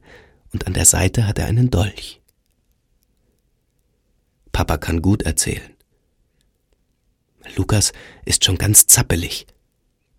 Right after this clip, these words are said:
Er zieht die Decke hoch, weil ihm kalt geworden ist. Kein Wunder bei so viel Schnee und Eis.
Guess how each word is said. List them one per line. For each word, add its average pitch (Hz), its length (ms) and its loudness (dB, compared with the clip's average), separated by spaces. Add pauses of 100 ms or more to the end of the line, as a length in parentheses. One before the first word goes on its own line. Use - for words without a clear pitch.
(100)
Er - 160 -6
zieht - 280 2
die - 140 -2
Decke - 280 0
hoch, - 300 -4
weil - 140 -10
ihm - 140 -8
kalt - 280 0
geworden 76 420 -4
ist. - 300 -8 (800)
Kein - 240 -4
Wunder 92 260 4
bei 85 140 0
so 82 140 0
viel - 200 -4
Schnee - 360 -2
und - 220 -6
Eis. - 360 -2